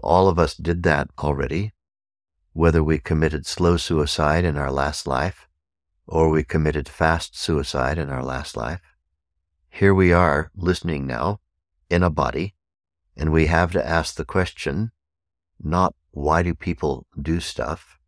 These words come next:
but if I'm suffering, on what basis am I suffering?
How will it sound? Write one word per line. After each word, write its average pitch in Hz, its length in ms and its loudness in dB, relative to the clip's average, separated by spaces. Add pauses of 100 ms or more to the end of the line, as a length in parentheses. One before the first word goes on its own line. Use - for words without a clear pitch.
(720)
but 80 480 2 (680)
if 82 160 2
I'm 82 260 4
suffering, 92 680 -2 (600)
on 78 240 -2
what 85 240 0
basis 101 420 -2
am 71 120 -4
I 62 100 -8
suffering? - 560 -14